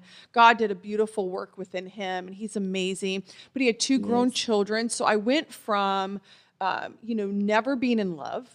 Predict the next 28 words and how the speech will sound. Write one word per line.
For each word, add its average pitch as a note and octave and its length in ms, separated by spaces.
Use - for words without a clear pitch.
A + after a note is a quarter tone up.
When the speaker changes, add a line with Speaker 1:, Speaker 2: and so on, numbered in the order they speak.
Speaker 1:
never G#3 360
being G#3+ 220
in F#3 40
a F3+ 40
serious E3+ 320
relationship, F3 520
I'm F#3+ 160
that G#3+ 220
girl, - 340
to G#3 720
dating A#3+ 340
a B3 60
man F#3+ 540
with G3+ 340
two B3 220
children G#3 600
that G#3+ 140
had G#3 180
already A#3+ 340
done A3 420
this E3 420
marriage G3 480
thing D#3+ 240
before. G#3 680
And A3 380
I G3+ 140
found C#4 460
myself, F#3+ 920